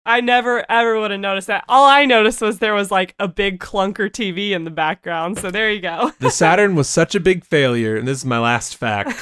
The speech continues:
Speaker 1: <laughs>
Speaker 2: that the C E O of Sega gave, I think it was five hundred million of his personal money back to Sega so they wouldn't file bankruptcy.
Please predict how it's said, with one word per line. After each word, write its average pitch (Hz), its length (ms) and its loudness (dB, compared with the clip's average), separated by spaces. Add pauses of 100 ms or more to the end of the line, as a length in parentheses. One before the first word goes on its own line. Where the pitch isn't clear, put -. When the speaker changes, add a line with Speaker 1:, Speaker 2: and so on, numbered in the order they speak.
(120)
Speaker 1:
<laughs> - 140 -20 (500)
Speaker 2:
that 143 380 -2
the 135 140 -6
C 220 480 0
E 214 40 8
O 208 140 6
of 190 80 0
Sega 151 600 2 (100)
gave, 254 640 4 (500)
I - 100 -10
think 180 300 -4
it - 80 -6
was - 180 -8
five 139 400 0
hundred 143 360 -2
million 131 340 -2
of 113 100 -4
his 113 160 -6
personal 160 720 -2
money 135 420 0
back 127 400 -2
to 143 80 -4
Sega 120 460 -2
so - 140 -10
they 117 100 0
wouldn't 117 360 -2
file 113 260 2
bankruptcy. 107 760 -4